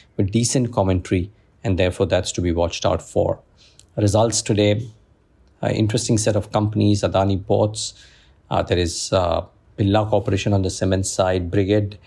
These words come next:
as, uh, well as Prestige Estates on the real estate side, and there is Midhani amongst others. So a ton of companies to watch out for. Uh, what would we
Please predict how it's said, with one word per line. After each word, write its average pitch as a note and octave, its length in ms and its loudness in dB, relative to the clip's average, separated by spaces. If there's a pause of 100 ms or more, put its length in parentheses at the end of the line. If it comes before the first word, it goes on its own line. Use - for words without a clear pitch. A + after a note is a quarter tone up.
(380)
as, F#2 440 -2
uh, F2 300 2 (440)
well G2+ 340 2 (120)
as G2 180 0
Prestige G2 520 -2
Estates G2 460 0
on F2+ 120 -2
the E2+ 80 0
real F2 180 0
estate F2+ 320 -4
side, F2+ 380 0 (420)
and G#2 100 2
there G2+ 80 2
is F#2+ 120 0
Midhani F#2 600 0 (140)
amongst F2+ 400 -2
others. E2+ 340 -2
So F#2 420 -2 (800)
a A2+ 160 -4
ton G2 240 -2
of F2+ 140 -4
companies F2+ 440 -2
to - 80 -8
watch - 260 -4
out F2 160 0
for. - 300 -2 (760)
Uh, F#2 180 2
what G2 300 0
would G#2+ 240 0
we G2 420 2